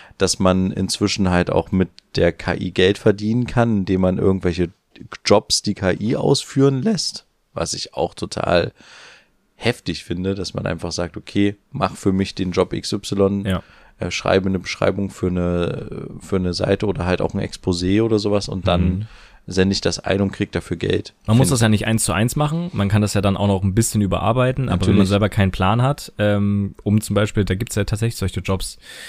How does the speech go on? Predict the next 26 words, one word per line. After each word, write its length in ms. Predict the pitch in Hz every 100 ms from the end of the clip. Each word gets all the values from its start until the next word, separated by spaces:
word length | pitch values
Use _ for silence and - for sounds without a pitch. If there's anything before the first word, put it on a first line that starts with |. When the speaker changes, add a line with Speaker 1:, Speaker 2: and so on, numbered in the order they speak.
| - - - -
Speaker 2:
die 60 | 104
für 100 | 104
irgendwelche 280 | 101 92 95
Leute 240 | 95 -
irgendwas 300 | 92 95 98
schreiben. 360 | - 95 107 123 _ _
Speaker 1:
Ich 120 | - -
find 260 | 139 160
das 340 | 147 - - - _ -
cool, 200 | 143 156
dass 180 | 127 117
es 120 | 113
die 80 | -
Möglichkeit 480 | 110 117 120 - 113
gibt, 260 | 117 110 -
aber 180 | 87 95
ich 100 | -
möchte 320 | 113 - -
eine 220 | - 135 127
Sache 300 | 127 - 113
noch 200 | 113 -
anmerken, 460 | 113 120 110 104 104
die 80 | 104
mir 140 | 101
echt 200 | 107 -
zu 140 | -